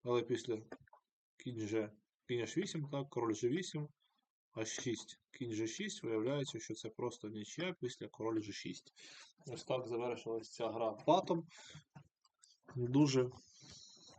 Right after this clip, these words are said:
е, цікавий був такий еншпіль, так, коли намагалися боротися навіть в таких ситуаціях.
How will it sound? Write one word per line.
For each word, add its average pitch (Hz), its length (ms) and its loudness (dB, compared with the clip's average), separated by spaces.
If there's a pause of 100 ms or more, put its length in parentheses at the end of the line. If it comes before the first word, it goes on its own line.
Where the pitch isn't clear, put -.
(440)
е, 123 240 0
цікавий 135 440 8
був 127 180 6
такий 123 360 4 (300)
еншпіль, 120 460 2
так, 120 240 2 (180)
коли 120 400 4 (1160)
намагалися 127 600 8
боротися 131 580 4
навіть 123 340 4
в - 120 -20
таких 127 440 -2 (1000)
ситуаціях. 123 680 4